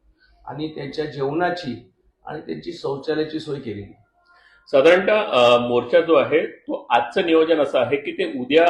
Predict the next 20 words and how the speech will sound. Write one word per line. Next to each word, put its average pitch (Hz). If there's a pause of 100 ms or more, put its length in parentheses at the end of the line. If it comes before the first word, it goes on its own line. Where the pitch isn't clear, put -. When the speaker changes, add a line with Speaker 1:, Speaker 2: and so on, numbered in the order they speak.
(160)
Speaker 2:
दिवसभर -
असेल, 131 (460)
या 117
ठिकाणी 143
नरेंद्र, 127
अ, 113
जे, 147
अ, 110
जरांगे 123
पाटील 127
आहेत 120
त्यांची 117
सभा -
होईल 113 (400)
आणि 147
तो 185
मुंबईकडे 160
कूच 117
होईल. 104
समजा 160